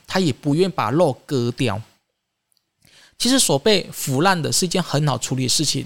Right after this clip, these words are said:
其实你去看医生也是一样，先把腐败的肉把它割掉去除，然后止血，然后包扎，就让自己肉不断的生成生长出来就好了。但是他却不愿做这件事情，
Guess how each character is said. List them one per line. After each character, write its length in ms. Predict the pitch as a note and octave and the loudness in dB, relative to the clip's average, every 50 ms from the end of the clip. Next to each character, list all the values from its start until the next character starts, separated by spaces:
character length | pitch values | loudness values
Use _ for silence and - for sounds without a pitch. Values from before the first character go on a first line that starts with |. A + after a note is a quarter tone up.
| - C#3+ - | -8 -12 -6
其 120 | - E3 | -2 0
实 80 | F3+ F#3 | 0 2
你 100 | E3 C3+ | 0 0
去 140 | A2 - F3 | 0 -2 -2
看 200 | - - F3 D#3+ | -2 -2 -2 0
医 80 | C#3 | 0
生 240 | B2 - - C#3+ C3 | 0 0 0 0 -2
也 60 | A#2 | -2
是 180 | A2+ - - D3 | -2 0 0 0
一 100 | C3+ C3 | 0 0
样， 140 | C#3+ D3 C3 - - - - | 0 -2 -2 -4 -8 -10 -4
先 240 | - - G#3 G3+ G3 | 0 2 2 2 2
把 160 | - E3+ D3+ | 2 0 0
腐 180 | C#3+ - - B2+ | 0 -2 -4 -2
败 160 | A#2 - E3+ | 0 2 2
的 120 | D#3 C#3 | 2 2
肉 120 | C#3 D#3 D3 | 2 2 2
把 160 | C3+ - A#2+ A2 | 0 0 -2 -4
它 60 | B2+ | -4
割 200 | - - D3+ C#3+ | -2 0 -2 0
掉 200 | D3 D#3+ E3+ D3+ | 0 2 0 0
去 240 | C#3 - - G3 D#3+ | 0 0 -2 -2 -2
除， 260 | C#3 - - A2 - - _ _ _ | -2 -4 -4 -6 -8 -10 _ _ _
然 140 | C3 B2 | -2 0
后 80 | C#3+ D3+ | 0 0
止 260 | D3 - - B2+ B2+ | 0 0 0 0 0
血， 260 | C3+ - - D3 F2+ - - _ _ _ _ _ | 0 0 0 0 -2 -4 -8 _ _ _ _ _
然 80 | G#2 | -4
后 80 | G#2+ A#2 - | -4 -2 0
包 120 | A#2 G#2+ G#2 | 0 -2 0
扎， 220 | - A2+ A2 A#2+ C3+ - | 0 -2 -4 -4 -4 -2
就 120 | A3 A3+ | 0 2
让 200 | A3+ A#3 A3 G3 | 2 2 0 0
自 160 | - - C4 | -2 -2 -2
己 140 | G#3 - C#3 | 0 0 0
肉 180 | C3 E3+ G3 E3 | 2 4 2 2
不 160 | - - - | 0 -4 -2
断 160 | - G3 F3+ | -2 0 0
的 80 | D#3+ C3+ | 2 2
生 300 | - - D3+ C#3 C#3+ - | 2 2 2 2 2 0
成 160 | - C3+ A#2 - C#3+ | 0 -2 -2 -2 0
生 280 | - - D3+ C3 C3+ | 0 2 2 0 0
长 200 | - - A#2 A2 | -2 -4 -4 -6
出 200 | G#2+ - C#3 C3+ | -4 -2 -2 0
来 100 | C3 A2+ | -2 -2
就 160 | - - C#3 A#2+ | -2 -4 -4 -4
好 160 | - - - | -6 -8 -10
了。 160 | F2+ G2 F#3+ - - - - - - - - - - - | -10 -10 -12 -14 -18 -20 -18 -14 -12 -12 -12 -12 -14 -4
但 140 | - A#3+ C4+ | -2 0 2
是 100 | - C4+ | 2 2
他 80 | A#3 A3 | 2 2
却 160 | - - A#3+ | 2 0 0
不 180 | - - D3+ | 0 2 2
愿 140 | D#3 F3 F3+ | 2 2 2
做 160 | F3 - F#3+ | 2 2 0
这 100 | E3 - | 0 0
件 140 | E3+ E3+ D#3+ | 0 2 2
事 160 | D3+ - D#3 | 2 2 2
情， 240 | C#3+ - - G#3+ F3+ | 0 -2 -4 -6 -10